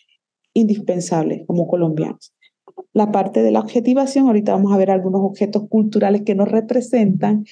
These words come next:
y que van por el mundo y que nos han hecho, em, nos hacen tener ese orgullo patrio y que van siendo validados dentro de, por ejemplo, mi cultura y se va trabajando en,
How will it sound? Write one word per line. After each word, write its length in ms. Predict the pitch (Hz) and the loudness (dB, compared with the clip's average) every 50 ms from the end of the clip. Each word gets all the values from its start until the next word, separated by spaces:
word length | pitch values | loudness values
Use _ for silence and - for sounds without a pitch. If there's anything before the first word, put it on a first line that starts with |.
| - - _ _ | -16 -20 _ _
y 140 | - 220 214 | -2 -2 0
que 80 | 214 208 | 0 0
van 240 | 196 185 180 175 - | 0 0 -2 -4 -2
por 180 | - 214 202 | 0 0 2
el 140 | 190 180 170 | 0 0 -2
mundo 320 | 170 180 190 190 185 185 208 | -4 -4 -4 -2 -2 -2 -2
y 60 | 208 | 0
que 100 | 214 196 | 0 -2
nos 160 | 185 165 - | -4 -4 -4
han 140 | 180 175 175 | -4 -2 -2
hecho, 400 | 180 180 180 180 - 190 180 - - - - - - _ _ - | -2 -2 -2 0 0 0 0 -2 -6 -12 -20 -20 -20 _ _ 0
em, 480 | 190 190 185 180 180 175 170 165 165 156 156 160 156 160 - - 214 247 - _ _ _ _ _ _ _ _ _ _ _ _ _ | 0 2 4 4 2 2 2 0 -2 -4 -6 -8 -12 -14 -16 -14 -14 -14 -14 _ _ _ _ _ _ _ _ _ _ _ _ _
nos 400 | - 202 208 214 220 214 214 - - | 0 2 2 2 2 0 -2 -2 0
hacen 540 | 247 254 247 247 - - 185 180 180 160 | 0 2 2 0 0 0 -2 -2 -2 -4
tener 480 | - - 180 180 180 175 175 180 185 185 185 - - _ _ _ _ _ | -2 0 0 0 0 0 0 0 -2 -4 -8 -14 -20 _ _ _ _ _
ese 320 | - 185 190 185 190 - | -2 0 0 0 0 0
orgullo 460 | 208 190 196 170 185 190 185 190 190 190 | 0 0 0 2 2 2 2 0 0 0
patrio 340 | 208 185 180 180 185 208 | 0 0 0 0 0 -2
y 60 | 202 208 | 0 0
que 120 | 233 196 | 0 2
van 240 | 180 175 180 190 190 | 2 2 2 0 0
siendo 400 | 190 - 202 196 196 196 196 190 | 0 0 0 2 2 2 2 0
validados 840 | 202 226 214 214 214 220 214 196 185 175 175 180 196 196 196 - _ _ _ _ _ | 0 0 2 2 4 4 2 2 2 2 2 2 0 0 -4 -8 _ _ _ _ _
dentro 640 | - 180 180 208 208 202 202 196 - - 208 220 - - - | -12 -6 -2 0 2 2 2 0 0 0 -2 -2 -2 -4 -10
de, 420 | 180 175 185 185 180 185 185 180 175 | -6 -4 -2 0 2 2 0 0 2
por 100 | - 190 | 2 2
ejemplo, 260 | 196 185 185 185 196 196 | 2 2 2 2 2 2
mi 200 | 196 190 180 170 | 2 0 -2 -2
cultura 580 | - 180 170 - - 294 320 311 247 208 - - - _ _ _ _ _ _ _ | -6 -6 -6 -2 0 0 2 2 2 0 -2 -6 -14 _ _ _ _ _ _ _
y 260 | 247 247 247 262 262 | 2 2 4 2 2
se 180 | 262 - 202 | 0 0 0
va 280 | 185 185 180 180 180 180 180 | 0 0 0 -2 -2 -2 0
trabajando 560 | - 208 196 190 180 180 180 175 180 185 190 | 2 2 2 2 0 -2 -2 -2 -2 0 -2
en, 60 | 185 | -2